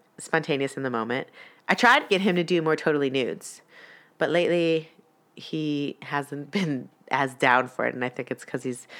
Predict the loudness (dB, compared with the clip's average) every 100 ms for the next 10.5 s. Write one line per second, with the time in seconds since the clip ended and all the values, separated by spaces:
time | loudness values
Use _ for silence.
0 | -18 -18 -6 0 2 4 4 2 -2 -14
1 | -2 2 2 0 -4 -2 -4 -2 -2 -2
2 | -2 -6 -10 -16 -14 -14 2 6 8 6
3 | 2 -4 -8 -20 -20 _ _ _ _ _
4 | -2 4 6 8 8 6 4 2 0 0
5 | 0 2 4 4 6 4 4 2 0 0
6 | -2 2 4 4 2 -2 -4 -4 -2 -2
7 | 0 0 0 2 4 4 4 2 2 2
8 | 2 2 -2 -10 -6 -2 -2 -4 -6 -6
9 | 2 2 2 0 0 -2 -2 2 4 4
10 | 4 0 0 -6